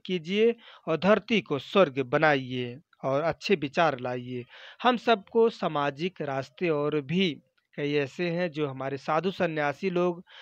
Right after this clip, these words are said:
हमें संदेश देते रहे हैं, चाहे कोई भी हो, आज भारत को ही नहीं अपितु पूरे विश्व को शांति प्रिय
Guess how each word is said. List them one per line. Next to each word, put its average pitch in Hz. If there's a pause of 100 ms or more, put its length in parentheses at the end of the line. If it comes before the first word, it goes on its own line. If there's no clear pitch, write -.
(240)
हमें 202
संदेश 165
देते 147
रहे 170
हैं, 175
चाहे 147 (420)
कोई 185
भी 185
हो, 185
आज 151
भारत 175
को 202
ही 185
नहीं 165 (100)
अपितु 147 (100)
पूरे 185
विश्व 185
को 139
शांति 156
प्रिय 165